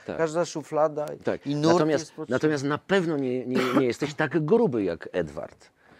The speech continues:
Speaker 1: Nie masz tego brzucha. E, b-, zarost może, tak, ale,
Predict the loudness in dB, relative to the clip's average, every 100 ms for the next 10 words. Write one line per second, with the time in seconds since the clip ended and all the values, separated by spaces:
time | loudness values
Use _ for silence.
0 | -2 2 2 2 4 4 4 2 2 0
1 | -12 _ _ _ -20 -2 2 2 2 0
2 | 2 4 6 6 6 4 4 0 -8 -8
3 | -2 2 4